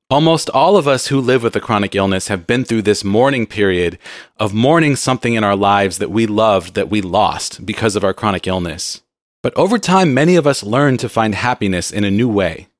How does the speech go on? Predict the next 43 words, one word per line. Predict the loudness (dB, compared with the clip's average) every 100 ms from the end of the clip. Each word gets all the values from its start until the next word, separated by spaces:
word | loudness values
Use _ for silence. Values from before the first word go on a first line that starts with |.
| _
learning | 0 2 2
how | 2 0 0
to | 0
accept | -4 -2 -2 -2 -4 -4
the | -2
use | 0 0 -2
of | -4 -4
mobility | -2 0 2 2 0 0
aids, | 2 0 -2 -8 -12 _ _
learning | -2 0 0
how | 0
to | 0
work | 2 2 0 -2
in | -6
concert | -2 -2 0 -2
with | -2 -2
your | -2
body | 0 2 0 -2
instead | -2 -2
of | -2
fighting | -2 -2 0 -2
against | -4 -4 -4 -4 -4
it, | -4 -6 _ -8
and | -4
sometimes | 0 2 2 2 2
learning | 2 2
how | 2 2
to |
let | 2 0 0
go | 2 4 4
of | 2 0
dreams, | -2 -2 0 0 -4 -8 -12 _ _ 0
only | 2 2
to | 0
find | 0 0 2 2
new | 2
ones | 4 2 2
that | 0
you | 0
never | 0 2 0 0
thought | 2 0 0
to | -6
pursue. | -6 -4 -2 -2 -6